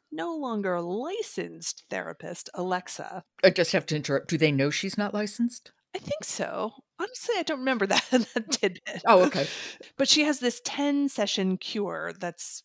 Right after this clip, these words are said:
Speaker 1: rather unconventional. The ten sessions of therapy all have names. Confession, disruption,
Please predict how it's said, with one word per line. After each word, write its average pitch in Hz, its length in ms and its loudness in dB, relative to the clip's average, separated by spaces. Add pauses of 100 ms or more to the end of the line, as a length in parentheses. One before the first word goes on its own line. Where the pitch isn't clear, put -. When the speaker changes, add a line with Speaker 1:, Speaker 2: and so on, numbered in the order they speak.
(140)
Speaker 1:
rather 196 460 2 (200)
unconventional. 165 1080 -2 (380)
The 185 320 0
ten 202 260 0
sessions 160 760 -4
of 160 140 -8
therapy 170 480 -4
all 180 240 0
have 165 340 -6 (180)
names. - 600 -6 (380)
Confession, - 840 -4
disruption, 175 840 -6